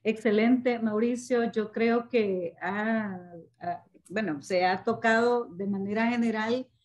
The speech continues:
las, las temáticas más importantes, eh, que yo creo que, pues, las empresas realmente, eh, deben tomar en cuenta. Y yo quiero iniciar, digamos, y abrir el, el, el diálogo desde,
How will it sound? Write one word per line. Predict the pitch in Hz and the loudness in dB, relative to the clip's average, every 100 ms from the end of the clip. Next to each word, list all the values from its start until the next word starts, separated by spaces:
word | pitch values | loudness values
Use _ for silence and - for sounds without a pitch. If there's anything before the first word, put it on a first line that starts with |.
| _ | _
las, | - 214 196 | -2 0 0
las | 196 196 | 0 -2
temáticas | 208 202 202 226 233 240 233 | -2 -4 -2 -2 2 2 2
más | 220 214 | -2 0
importantes, | 240 233 220 - 226 240 240 269 269 - | -2 0 -2 0 2 2 0 -2 -4 -8
eh, | 180 175 | -8 -6
que | 185 | -2
yo | 190 | -2
creo | 190 208 | -2 -4
que, | 233 | -6
pues, | 233 202 | -4 -4
las | 190 185 | -4 -4
empresas | 175 - 214 220 220 | -6 -6 -4 -4 -4
realmente, | 202 190 196 202 - 202 - - _ _ _ _ | -2 -2 0 -2 -2 -2 -4 -8 _ _ _ _
eh, | 180 175 | -8 -4
deben | 202 208 220 208 | -2 2 0 0
tomar | 208 208 | 0 0
en | 214 | -2
cuenta. | - 277 254 233 262 - _ _ _ _ - | 2 4 4 4 0 0 _ _ _ _ -4
Y | 254 285 277 | 0 2 2
yo | 262 262 | 2 4
quiero | 277 277 302 294 | 4 4 4 4
iniciar, | 247 226 220 247 247 | 4 2 4 2 4
digamos, | 269 262 254 262 233 | 2 2 2 0 -2
y | |
abrir | 208 196 240 254 | -2 0 2 2
el, | 233 - | 0 -2
el, | 190 180 | -4 -2
el | 196 | 2
diálogo | 233 269 294 311 311 370 - - | 6 6 6 2 2 0 -4 -14
desde, | 170 202 190 - 202 196 196 196 190 | -4 -2 -2 -2 0 2 4 2 0